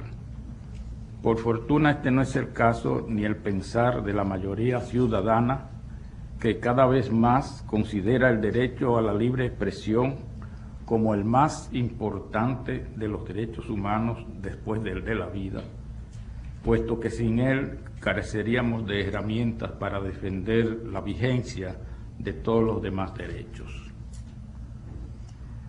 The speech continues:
La fortaleza o robustez de ese derecho es, pues, un asunto que nos interesa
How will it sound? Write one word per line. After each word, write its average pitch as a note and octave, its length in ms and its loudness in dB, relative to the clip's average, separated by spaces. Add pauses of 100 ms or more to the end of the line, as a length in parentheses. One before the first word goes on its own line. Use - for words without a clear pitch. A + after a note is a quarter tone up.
(260)
La A2+ 140 0
fortaleza B2 1000 4
o A#2 140 0
robustez A#2 840 2
de A2+ 220 4
ese A2+ 200 0
derecho A2+ 640 0
es, A#2 160 -2
pues, - 600 0 (300)
un B2 200 2
asunto A#2+ 500 0
que A2 120 -2
nos F#2+ 200 -4
interesa G#2+ 800 -2